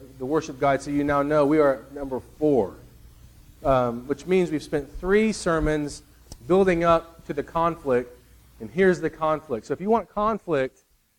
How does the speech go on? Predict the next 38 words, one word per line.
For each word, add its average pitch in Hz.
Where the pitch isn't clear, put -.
you'll 143
enjoy 139
this 131
morning's 131
text. 127
Um, 117
but 151
either 185
way, 147
you 131
should 123
enjoy 107
it. 90
So 123
listen 175
for 190
the 160
conflict, 175
listen 180
to 175
what's 156
going 156
on, 156
because 151
this 196
theme 160
will 151
actually 180
run 160
through 147
the 139
next 147
several 143
chapters 139
of, 120
uh, 117
First -
Corinthians. 113